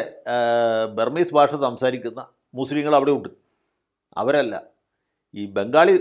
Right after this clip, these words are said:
സംസാരിക്കുന്ന ആളുകൾ, അവർ പ്രധാനമായിട്ടും നമ്മുടെ ബംഗ്ലാദേശിനോട് ചേർന്ന് കിടക്കുന്ന ഭാഗത്താണ് കൂടുതലുള്ളത്. അത് തന്നെ ഒരു ചരിത്രപരമായ കൗതുകമുണ്ട് അതിൻ്റെ അകത്ത്.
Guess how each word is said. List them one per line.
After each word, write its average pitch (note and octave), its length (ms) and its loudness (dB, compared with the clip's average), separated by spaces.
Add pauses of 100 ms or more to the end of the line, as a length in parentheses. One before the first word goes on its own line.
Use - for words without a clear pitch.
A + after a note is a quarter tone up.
(220)
സംസാരിക്കുന്ന C3+ 540 -2
ആളുകൾ, G#2+ 200 -4 (680)
അവർ B2 140 -4 (340)
പ്രധാനമായിട്ടും C3+ 640 -2
നമ്മുടെ B2 240 -4 (340)
ബംഗ്ലാദേശിനോട് C3+ 720 -2
ചേർന്ന് B2 240 -2
കിടക്കുന്ന B2 340 -4
ഭാഗത്താണ് G#2 380 -2 (380)
കൂടുതലുള്ളത്. C3 460 -4 (960)
അത് A#2 200 -4
തന്നെ D#3+ 160 2 (160)
ഒരു C#3+ 160 -2
ചരിത്രപരമായ D3+ 640 2 (120)
കൗതുകമുണ്ട് C#3 440 2
അതിൻ്റെ A2+ 180 -2
അകത്ത്. - 120 -14